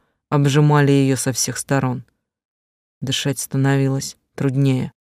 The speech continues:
из-за надвигающейся паники, которая с каждой секундой все больше парализовала тело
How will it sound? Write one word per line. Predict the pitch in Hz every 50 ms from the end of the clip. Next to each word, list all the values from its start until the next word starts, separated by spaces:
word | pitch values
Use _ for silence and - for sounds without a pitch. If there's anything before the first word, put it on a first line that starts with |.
| _ _ -
из-за | 156 143 123 - 156 147
надвигающейся | 147 147 135 135 135 147 131 139 147 147 147 147 139 - - 139 127 - - 143 -
паники, | - - 147 143 131 131 131 - - - 143 _ _ _ _ _ _ _
которая | - - - - 151 151 151
с | 139 -
каждой | - - 156 147 127 120 131 131
секундой | - - 147 - - - 147 143 139 123 123 120 - _ _ _ _ _ _ _ _ _ -
все | - - 156 143
больше | 127 127 151 151 147 - - - 139 120 _ _ _ _ _
парализовала | - 147 139 139 139 143 143 131 143 147 139 139 143 143 139 139 139
тело | - - - 151 143 131 127 -